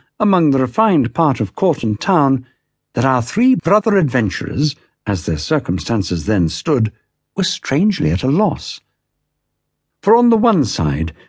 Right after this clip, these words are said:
the three ladies they addressed themselves to, whom we have named already,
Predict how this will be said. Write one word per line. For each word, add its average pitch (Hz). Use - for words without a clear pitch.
the 131
three 247
ladies 110
they 104
addressed 139
themselves 117
to, 147
whom 117
we 104
have 92
named 120
already, 123